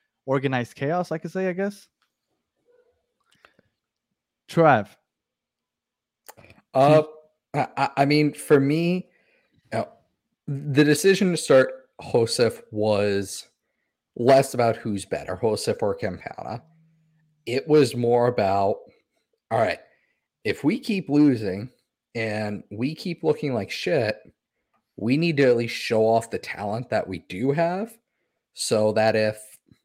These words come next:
Speaker 2: you know, we have to farther sell house, we can. I mean, that's effectively why Pizarro played the last two games.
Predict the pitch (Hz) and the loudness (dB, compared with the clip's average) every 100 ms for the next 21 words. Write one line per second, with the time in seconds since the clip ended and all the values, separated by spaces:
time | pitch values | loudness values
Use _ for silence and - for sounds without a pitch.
0 | _ - 90 - _ _ - 120 104 104 | _ -12 -12 -14 _ _ -14 -12 -8 -6
1 | - - 139 - 110 - 120 117 127 127 | -4 -4 -4 -4 -8 -4 0 2 0 -2
2 | - 117 113 110 143 247 - _ _ _ | -4 -4 -2 -2 -4 -6 -12 _ _ _
3 | _ 131 123 151 190 - _ _ _ _ | _ -8 -4 -2 -2 -6 _ _ _ _
4 | - 107 101 101 101 _ _ _ _ 123 | -12 -10 -10 -10 -14 _ _ _ _ -2
5 | 131 - - 143 143 117 123 120 120 120 | -2 -2 0 0 0 -2 0 2 2 0
6 | 127 135 160 156 110 95 90 90 92 - | -2 0 2 2 0 -2 -4 -2 -4 -4
7 | - - - - 82 - - | -10 -12 -12 -18 -18 -18 -20